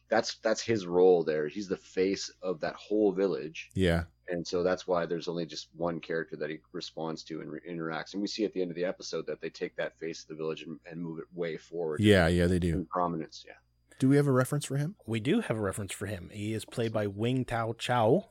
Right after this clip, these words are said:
Speaker 3: and
Speaker 2: Is there anything we should know him from?
Speaker 3: there, it, not particularly know him from, but he has an interesting connection in that he is a former Disney Imagineer.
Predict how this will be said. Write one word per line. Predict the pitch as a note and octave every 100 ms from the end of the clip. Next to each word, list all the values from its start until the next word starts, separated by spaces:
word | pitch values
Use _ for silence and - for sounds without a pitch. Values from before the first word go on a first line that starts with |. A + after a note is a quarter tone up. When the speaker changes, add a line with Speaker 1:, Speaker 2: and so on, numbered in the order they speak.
| -
Speaker 3:
and | B2+ A#2+ A2+ A2+ A2+ A2+ A2 G#2+ - _ -
Speaker 2:
Is | G#2
there | G2
anything | G2+ G2+ G2+
we | G2+
should | G2
know | G2
him | G2 G2
from? | G#2 A2 E3+
Speaker 3:
there, | B2 A2+ A2+ A#2 A#2+
it, | B2+ -
not | C3 D#3+ D#3+ _
particularly | - C#3 D3+ D3 D3+ C#3+ C#3 C3
know | A#2+ B2+
him | E3+
from, | F3 F#3 D3+
but | C#3 B2
he | B2+ C3
has | B2
an | B2+
interesting | C3 - C3 C3 C3 A#2+
connection | - A#2 B2 D3+ - A2 A2+
in | A2+
that | A#2 A2+
he | C3
is | C3
a | A#2
former | - C3 C#3+ D3
Disney | B2 B2+ C#3 C3
Imagineer. | A#2 A#2+ A#2+ A#2 A2+ D#3+